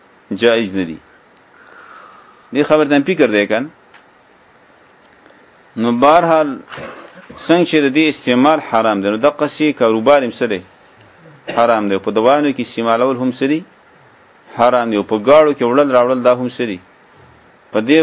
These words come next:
باندې تجارت کول او مزدوري کول دا پې حرام دي. نو بهرحال د نشو باره کې هم احتیاط ډېر پکار دی، ځکه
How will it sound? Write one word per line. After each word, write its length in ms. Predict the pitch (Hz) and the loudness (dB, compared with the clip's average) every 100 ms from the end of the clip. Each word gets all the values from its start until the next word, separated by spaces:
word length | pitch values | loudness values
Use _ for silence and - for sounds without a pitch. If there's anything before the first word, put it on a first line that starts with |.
| 151 | 4
باندې 460 | 151 147 143 143 120 | 4 4 2 0 -4
تجارت 480 | 101 117 139 151 | 0 2 2 0
کول 180 | - 147 131 | 0 0 0
او 40 | |
مزدوري 400 | 117 104 110 135 131 | -2 -4 -2 -2 0
کول 180 | 127 120 | 0 2
دا 120 | 120 110 | 0 0
پې 120 | 127 143 - _ _ _ _ - | -4 -6 -10 _ _ _ _ -2
حرام 320 | 107 101 87 80 | 0 0 -2 -6
دي. 100 | - - _ _ _ _ _ _ _ _ _ _ _ _ _ _ | -14 -20 _ _ _ _ _ _ _ _ _ _ _ _ _ _
نو 80 | 104 110 | -6 -2
بهرحال 360 | 123 147 156 147 | 2 2 2 0
د 60 | 127 | 0
نشو 280 | 123 - 143 127 | -2 -4 -6 -2
باره 220 | 120 123 127 | 0 0 -2
کې 120 | 123 | -4
هم 100 | 131 135 - - _ _ _ _ _ _ _ _ _ 104 | -2 -2 -6 -14 _ _ _ _ _ _ _ _ _ -8
احتیاط 380 | 104 135 143 - - - - 113 | -2 0 0 -2 -12 -18 -6 0
ډېر 140 | 127 110 | 0 0
پکار 320 | 101 110 98 82 | -2 0 0 -2
دی، 80 | - _ _ - | -12 _ _ -10
ځکه 160 | 135 | -4